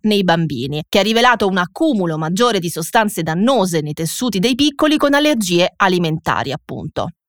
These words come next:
Inoltre, alcuni esperimenti condotti su cellule umane nello stesso contesto hanno evidenziato che i cibi ultraprocessati agiscono come potenti induttori di allergie alimentari,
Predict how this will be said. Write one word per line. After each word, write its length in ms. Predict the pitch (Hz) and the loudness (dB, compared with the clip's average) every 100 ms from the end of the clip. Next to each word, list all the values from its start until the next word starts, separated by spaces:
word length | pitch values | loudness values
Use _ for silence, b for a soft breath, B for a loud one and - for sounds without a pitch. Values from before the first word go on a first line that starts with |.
| 349 | 0
Inoltre, 400 | 415 330 330 277 | 2 2 2 0
alcuni 260 | 202 202 254 | -2 0 -2
esperimenti 680 | 214 - 208 240 269 220 185 | -2 -2 0 2 2 0 -2
condotti 460 | 170 180 226 226 | 0 0 0 -2
su 120 | 170 170 | -6 -4
cellule 460 | - 226 214 185 | 0 2 2 0
umane 520 | 175 208 262 190 170 | 2 4 4 2 -2
nello 220 | 160 160 156 | -4 -4 -6
stesso 400 | - 254 233 190 | -6 -6 -4 -4
contesto 680 | 269 285 302 311 - 339 330 | -2 2 2 0 -2 -4 -2
hanno 220 | - 381 359 | 0 2 2
evidenziato 680 | 330 320 320 - 240 180 | 0 0 -2 2 0 0
che 100 | 175 | -2
i 160 | 196 196 | -2 -2
cibi 400 | - 330 320 233 | -2 0 2 2
ultraprocessati 1200 | 262 302 214 - 240 294 214 175 - 254 302 294 | 0 0 0 0 0 0 -2 -2 2 2 2 0
agiscono 560 | 247 240 285 - 226 208 | 0 0 -4 -2 -2 0
come 300 | 208 208 202 | 0 0 -2
potenti 720 | - 269 285 220 180 - 180 - | -2 0 2 2 -2 -2 -4 -2
induttori 840 | 320 359 240 240 - 262 294 311 - | 0 2 0 -2 0 0 2 0 0
di 120 | 285 | 0
allergie 640 | 302 285 226 175 196 190 196 | 2 2 -2 -4 -2 -2 0
alimentari, 840 | 220 202 185 175 160 147 143 156 | 0 2 0 -2 -4 -6 -4 -6